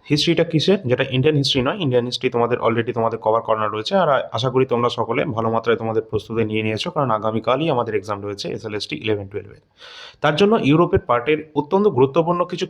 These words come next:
কোয়েশ্চেন অ্যান্সার আ-, আজকে আলোচনা করব, যেটা পার্ট টু। এবং আজকেই কিন্তু আর একটা তোমাদের ক্লাস চলে আসবে, যেটা কিন্তু তোমরা সকলে এই দুটো ক্লাস আজকের জন্য অবশ্যই দেখে যাবে, যেগুলো ইউরোপের হিস্ট্রির জন্য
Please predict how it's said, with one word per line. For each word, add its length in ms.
কোয়েশ্চেন 260
অ্যান্সার 260
আ-, 240
আজকে 240
আলোচনা 280
করব, 220
যেটা 200
পার্ট 300
টু। 200
এবং 220
আজকেই 340
কিন্তু 240
আর 80
একটা 180
তোমাদের 280
ক্লাস 260
চলে 140
আসবে, 240
যেটা 220
কিন্তু 220
তোমরা 220
সকলে 400
এই 100
দুটো 240
ক্লাস 220
আজকের 300
জন্য 180
অবশ্যই 320
দেখে 200
যাবে, 240
যেগুলো 340
ইউরোপের 460
হিস্ট্রির 300
জন্য 220